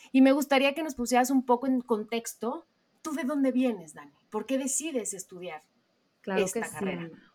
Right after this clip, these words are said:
Speaker 2: La verdad es que justo, ¿no? Como decíamos, nadie estudia esto por casualidad o nadie se dedica a esto por casualidad, ¿no? Creo que, mm, eh, a mí se me hace muy fácil empatizar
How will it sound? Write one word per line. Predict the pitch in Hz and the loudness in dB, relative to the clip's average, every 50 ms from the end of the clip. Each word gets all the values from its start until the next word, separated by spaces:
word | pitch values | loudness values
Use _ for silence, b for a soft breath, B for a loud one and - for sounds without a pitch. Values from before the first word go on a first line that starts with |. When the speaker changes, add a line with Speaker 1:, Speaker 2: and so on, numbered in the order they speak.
| _ _ _ _ b b b b b b b | _ _ _ _ b b b b b b b
Speaker 2:
La | 208 220 | 0 2
verdad | 214 214 202 208 202 | 2 2 2 2 2
es | 208 208 208 | 0 0 0
que | - 247 | -2 -2
justo, | 240 - 226 226 220 - - 220 214 220 233 - | 0 0 -2 -2 -2 0 2 4 4 4 4 2
¿no? | 214 208 196 202 202 | 0 2 2 2 4
Como | 247 233 214 | 4 4 4
decíamos, | 202 196 202 - 190 190 185 190 190 190 190 | 4 2 2 2 2 2 2 2 0 0 2
nadie | 196 196 190 196 208 | 2 2 2 4 2
estudia | 208 208 208 - 208 202 202 196 190 | 2 0 2 2 4 4 6 4 4
esto | 190 190 - 190 | 2 0 -2 -6
por | 190 196 190 | -6 -6 -8
casualidad | 196 185 - - 180 180 170 170 170 175 175 | -8 -10 -8 -6 -4 -2 -2 -2 -2 -2 -2
o | 175 175 | -2 -2
nadie | 180 175 180 190 202 | -2 -2 -2 -2 -2
se | 196 202 196 | -4 -4 -4
dedica | 185 175 175 175 175 185 | -2 -2 -2 -4 -4 -4
a | 185 196 | -4 -4
esto | 196 196 - - | -4 -6 -10 -14
por | - 185 175 | -12 -12 -14
casualidad, | - 175 156 - - 170 165 160 160 165 165 160 156 - | -14 -16 -20 -18 -16 -12 -10 -10 -10 -10 -10 -12 -12 -12
¿no? | 165 165 165 165 170 170 _ b b b b b b b b b b | -12 -12 -10 -12 -12 -14 _ b b b b b b b b b b
Creo | - 202 196 190 196 | 0 2 2 2 2
que, | - 208 208 208 202 202 196 | 2 4 4 6 6 6 6
mm, | 196 185 180 175 - - _ - | 4 4 2 0 -4 -6 _ -6
eh, | - 196 190 185 180 180 180 175 175 175 170 175 - - | -2 0 2 2 2 4 4 4 4 4 2 0 -2 -2
a | - 196 | 0 0
mí | 196 190 | 0 0
se | 202 208 | 0 -2
me | 208 | -4
hace | 202 202 208 | -4 -4 -2
muy | 196 196 190 | -2 -2 -2
fácil | 196 - 190 190 - 185 190 | -4 -6 -8 -6 -4 -4 -4
empatizar | 185 180 185 185 - 185 - - - 180 180 185 - - | -4 -6 -8 -8 -10 -10 -12 -8 -8 -6 -6 -6 -10 -12